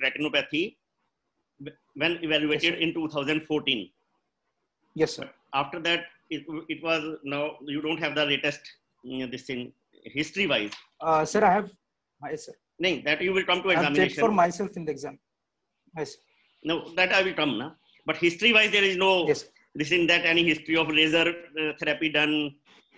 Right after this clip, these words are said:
Speaker 1: or, uh, any laser treatment done for eyes.
Speaker 2: No, sir. There is no, there is
Speaker 1: Last
Speaker 2: no
Speaker 1: six
Speaker 2: history
Speaker 1: years.
Speaker 2: of laser treatment done. Yes, sir.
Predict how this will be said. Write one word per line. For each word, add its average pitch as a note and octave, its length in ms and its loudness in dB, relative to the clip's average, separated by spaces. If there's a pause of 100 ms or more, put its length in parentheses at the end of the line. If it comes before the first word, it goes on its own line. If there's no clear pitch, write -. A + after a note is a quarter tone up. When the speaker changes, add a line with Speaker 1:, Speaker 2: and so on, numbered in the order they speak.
(220)
Speaker 1:
or, D3 240 2
uh, C#3 720 -4 (100)
any D3+ 180 2
laser C#3+ 300 2
treatment D3+ 460 -2
done C#3+ 260 0 (440)
for D3 160 -2
eyes. C#3 540 -4 (180)
Speaker 2:
No, F3+ 140 4
sir. E3 260 -4
There D#3+ 200 6
is E3+ 100 6
no, F#3 300 4 (100)
there D#3+ 120 4
is E3 80 0
Speaker 1:
Last D#3+ 40 -8
Speaker 2:
no F3+ 120 -2
Speaker 1:
six C3+ 100 -4
Speaker 2:
history D3 220 0
Speaker 1:
years. C3 80 0
Speaker 2:
of - 120 -10
laser D3+ 320 0
treatment D3 400 -6
done. C#3 160 -6 (960)
Yes, C#3+ 220 -6
sir. - 60 -20